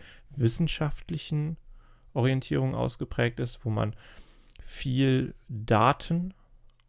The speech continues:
Faktendaten, Informationsdaten bekommt und diese für sich durchdenkt, ob die in bisherige andere Faktenkonglomerate, die man so hat, reinpasst. Also beispielsweise,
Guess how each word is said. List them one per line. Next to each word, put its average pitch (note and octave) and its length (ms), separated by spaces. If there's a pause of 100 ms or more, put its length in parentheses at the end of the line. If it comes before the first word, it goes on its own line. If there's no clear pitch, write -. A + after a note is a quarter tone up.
(120)
Faktendaten, D#3 1300 (600)
Informationsdaten B2+ 1200
bekommt D3 540 (640)
und A#2+ 280
diese C3+ 500 (160)
für - 240
sich A#2+ 300
durchdenkt, B2+ 600 (320)
ob - 220
die - 140
in B2 120
bisherige A#2+ 640
andere C#3+ 360
Faktenkonglomerate, A#2 1120
die A#2+ 60
man G#2 120
so F#2+ 120
hat, - 260
reinpasst. - 480 (400)
Also G#2 180
beispielsweise, A#2 840